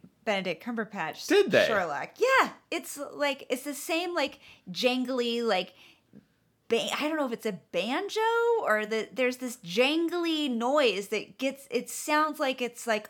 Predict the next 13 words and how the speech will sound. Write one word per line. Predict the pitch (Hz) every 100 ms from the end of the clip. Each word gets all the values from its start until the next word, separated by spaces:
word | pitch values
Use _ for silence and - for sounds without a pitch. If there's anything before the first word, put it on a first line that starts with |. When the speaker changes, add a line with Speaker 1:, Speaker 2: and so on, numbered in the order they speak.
| -
Speaker 1:
all | 220 240 254 262 254
London | 214 220 226 196 160 151
now. | 143 104 120 156
Like, | 208 196 -
for | 233
the | 226 220
last, | 226 254 262 - - - -
I | 226
don't | 226
know, | 185 180 180
five | 190 190 214 202
years, | 196 208 285 302 - -
anything, | 269 320 - 339 269